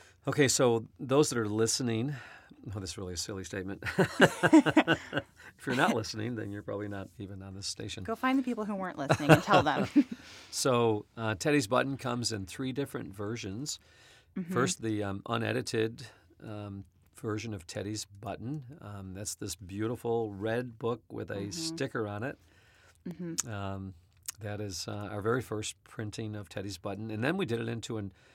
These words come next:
Speaker 1: a, uh, illustrated, um, edited children's book, but it's still very, it's a lot of text.
Speaker 2: Yes, yeah.
Speaker 1: Forty-eight pages.
Speaker 2: So what we're reading now is that version, the illustrated children's version,
Speaker 1: Mm-hmm.
Speaker 2: version,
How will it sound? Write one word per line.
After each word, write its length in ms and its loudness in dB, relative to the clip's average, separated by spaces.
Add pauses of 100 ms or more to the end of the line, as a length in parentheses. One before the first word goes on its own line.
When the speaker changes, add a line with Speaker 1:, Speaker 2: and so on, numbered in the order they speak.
(300)
Speaker 1:
a, 260 -4
uh, 260 -8 (260)
illustrated, 680 -2 (500)
um, 200 -8
edited 520 -6 (220)
children's 540 -6
book, 300 -8
but 80 0
it's 120 -2
still 300 -2
very, 400 4
it's 140 -8
a 40 -6
lot 140 2
of 80 -6
text. 420 -6
Speaker 2:
Yes, 600 -8
yeah. 100 -8
Speaker 1:
Forty-eight 400 2
pages. 500 -6 (100)
Speaker 2:
So 180 -2
what 160 4
we're 100 4
reading 420 0
now 440 2
is 400 -2
that 260 0
version, 460 0
the 160 0
illustrated 480 -4
children's 420 -4
version, 460 0
Speaker 1:
Mm-hmm. 120 -4
Speaker 2:
version, 480 0